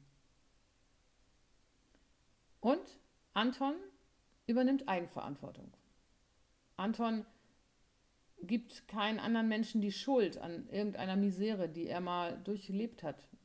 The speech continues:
Anton gibt nicht seinem, seiner Regierung oder seinem Chef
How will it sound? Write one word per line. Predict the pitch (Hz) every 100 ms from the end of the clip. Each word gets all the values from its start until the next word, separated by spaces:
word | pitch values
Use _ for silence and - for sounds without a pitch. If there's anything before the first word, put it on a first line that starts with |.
| - -
Anton | - 185 180 175
gibt | 185 -
nicht | 185 190 - - - - _ - -
seinem, | 180 180 185 180 - - -
seiner | 185 185 185 190 185
Regierung | 202 175 247 320 196 165
oder | - 175 170 - -
seinem | 180 175 180 180 - - _ _ _ _ _ - _ 226
Chef | - 254